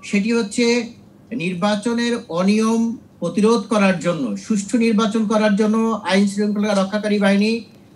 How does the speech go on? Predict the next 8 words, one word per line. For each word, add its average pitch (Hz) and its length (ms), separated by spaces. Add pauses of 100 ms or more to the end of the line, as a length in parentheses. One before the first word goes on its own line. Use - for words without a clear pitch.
(180)
গুরুত্বপূর্ণ 226 520
ভূমিকা 196 400
পালন 220 400
করেছে। 240 540 (600)
পাশাপাশি 233 520
নির্বাচনে 226 720
যারা 214 260
ব্যর্থতার 208 640